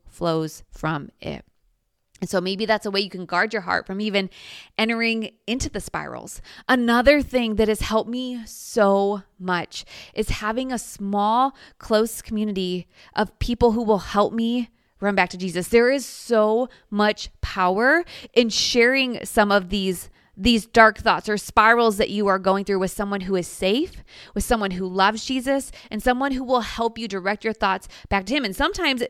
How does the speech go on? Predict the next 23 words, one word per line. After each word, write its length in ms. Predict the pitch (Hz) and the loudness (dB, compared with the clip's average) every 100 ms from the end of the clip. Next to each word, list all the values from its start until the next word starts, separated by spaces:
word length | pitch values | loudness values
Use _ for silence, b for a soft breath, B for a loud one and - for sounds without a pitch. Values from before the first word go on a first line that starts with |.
| - | 0
it's 200 | - 226 | 0 4
so 160 | 294 | 2
simple 340 | 392 277 285 220 | 2 -2 2 4
as 140 | 214 | 4
just 240 | 240 240 B B | 4 -2 B B
sharing 560 | - - 220 196 247 262 | -12 -4 0 0 0 0
one 100 | 277 | 0
of 80 | 277 | 0
these 220 | 277 277 | 0 -2
things 340 | 285 277 277 - | 0 2 2 4
out 160 | 208 - | 4 4
loud. 300 | 175 - 190 | 2 -2 0
Sometimes 440 | 240 269 349 392 | -2 0 -4 -4
once 220 | 262 269 | -2 -4
you 140 | 254 247 | -6 -10
say 280 | - 196 | -4 -2
it 80 | 233 | 0
out 160 | 240 220 | 0 0
loud, 300 | 190 175 233 | 0 2 2
it 80 | 220 | 0
makes 200 | 226 254 | -2 -2
you 60 | |
realize, 440 | 220 214 190 196 | 2 4 4 0